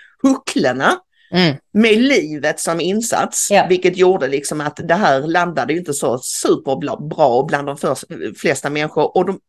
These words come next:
Speaker 1: allra flesta människor förstår ju dessutom att, för det, det, det, det, eh, det som Strandhäll försöker liksom säga här, det är ju då att, "Jaha, ni är emot de huvudbonaderna men inte mot de här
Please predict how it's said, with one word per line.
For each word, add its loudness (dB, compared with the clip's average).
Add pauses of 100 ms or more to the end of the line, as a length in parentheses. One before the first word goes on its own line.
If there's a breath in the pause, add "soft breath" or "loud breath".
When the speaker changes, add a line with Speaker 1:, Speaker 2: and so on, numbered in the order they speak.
Speaker 1:
allra -2
flesta -6
människor -8
förstår -2
ju 0
dessutom -4
att, -2 (840 loud breath)
för 4
det, 6
det, 2
det, 6
det, 0
eh, 4 (280)
det -2
som -6
Strandhäll -2 (280)
försöker 0
liksom -2
säga 0
här, 2
det 0
är 4
ju 2
då -2
att, 0 (200 loud breath)
"Jaha, -2 (220 loud breath)
ni 0
är 0
emot 0
de 6
huvudbonaderna -2
men 0
inte -2
mot -8
de -4
här -2